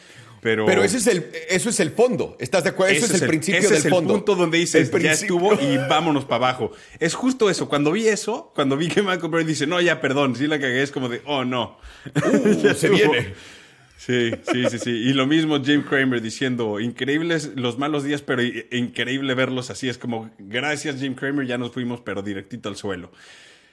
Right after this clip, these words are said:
Speaker 2: Hoy Jim Cramer dijo que todo iba a estar muy bien y que todo se veía muy bien para adelante. Impresionante. Y también, qué cagado que Michael Burry también el día de hoy salió a
Speaker 1: Sí.
Speaker 2: pedir perdón, que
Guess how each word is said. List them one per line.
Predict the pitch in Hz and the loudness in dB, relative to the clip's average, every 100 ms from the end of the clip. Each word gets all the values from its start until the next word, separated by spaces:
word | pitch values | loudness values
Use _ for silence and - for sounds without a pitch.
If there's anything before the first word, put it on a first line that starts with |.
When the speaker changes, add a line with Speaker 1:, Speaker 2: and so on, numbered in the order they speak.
| - | -2
Speaker 2:
Hoy | 160 180 147 | 2 2 -2
Jim | 180 160 | -6 -2
Cramer | 175 165 160 | 0 2 0
dijo | 151 165 - | 0 -2 -4
que | 131 | -2
todo | 165 160 | 2 2
iba | 160 | 2
a | 143 | -2
estar | 143 160 | 0 -2
muy | 156 156 | 0 0
bien | 139 151 175 | 0 -2 -2
y | |
que | 139 135 | -4 -2
todo | 170 160 | 2 2
se | 147 | 2
veía | 131 143 | 0 0
muy | 151 131 | -2 0
bien | 139 143 | 0 0
para | 143 123 | 0 0
adelante. | 120 151 170 135 | 0 -2 -2 -4
Impresionante. | 107 117 107 131 143 127 | -6 -8 -4 -4 -4 -4
Y | |
también, | 120 110 135 135 - | -6 -6 -6 -8 -16
qué | 143 | -12
cagado | 165 160 165 | -6 -2 -2
que | - | -4
Michael | 127 139 139 | -6 -4 -4
Burry | 135 143 | -4 -4
también | 117 107 131 | -6 -4 -4
el | 127 | -2
día | 117 123 | -2 -2
de | 117 | -2
hoy | 123 | -4
salió | 120 107 123 | -6 -4 -4
a | |
Speaker 1:
Sí. | 131 | -2
Speaker 2:
pedir | 113 123 | -2 -2
perdón, | - 113 120 123 | -4 -4 -4 -4
que | 131 | -4